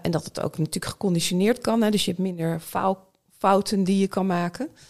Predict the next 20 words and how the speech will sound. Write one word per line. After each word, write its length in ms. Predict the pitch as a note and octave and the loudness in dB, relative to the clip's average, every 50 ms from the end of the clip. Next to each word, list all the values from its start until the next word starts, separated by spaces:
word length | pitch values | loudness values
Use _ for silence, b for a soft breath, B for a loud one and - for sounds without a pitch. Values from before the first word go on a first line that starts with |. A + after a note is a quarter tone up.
| b b b b b b | b b b b b b
Eh, 160 | _ - F#3 | _ -4 -2
maar 140 | F3 F3+ F#3 F#3+ | 0 2 0 0
het 100 | - - | 0 2
kan 180 | - C4 C#4 | 4 6 6
ook 140 | C4+ A#3 - | 6 4 2
sneller. 460 | - - A#3 A#3+ B3+ A3 D#3+ C3 - | 2 4 6 6 6 6 4 2 0
Dus 320 | F3 F3 E3+ - - - _ _ _ _ | -2 -2 -2 -2 -4 -8 _ _ _ _
onze 220 | - A3+ A3+ G#3+ - | 0 0 2 4 4
ambitie 380 | - F#3+ F#3 - - - A3 | 4 4 4 4 4 4 2
is 80 | G3 - | 2 2
om 180 | F3+ F#3 F#3 - - | 2 2 0 0 0
echt 340 | - G3+ G3 - - - - | -2 -2 -2 -2 -6 -8 -8
vijftig 360 | - - A3+ A#3 B3 - A3+ | -2 2 2 2 2 2 -4
procent 380 | - - G3 - - F#3 F3+ F3 | -8 -8 -8 -4 -2 -2 -2 -2
sneller 360 | - - A3 B3+ D4 A#3+ F#3 | -2 0 2 2 2 2 0
te 100 | - D#3+ | -2 -4
zijn 240 | D#3+ - D3+ D#3 D#3 | -4 -2 0 0 0
dan 120 | D3+ E3 | -2 -2
traditioneel 600 | E3 - F#3 F3+ F#3 E3+ - - - F#3 G#3+ A3 G3 | -4 0 0 2 2 2 0 0 0 2 2 4 2
bouwen. 460 | D3+ C#3+ D#3 C#3 B2+ E2+ - - - | 2 0 0 0 0 0 -2 -6 -10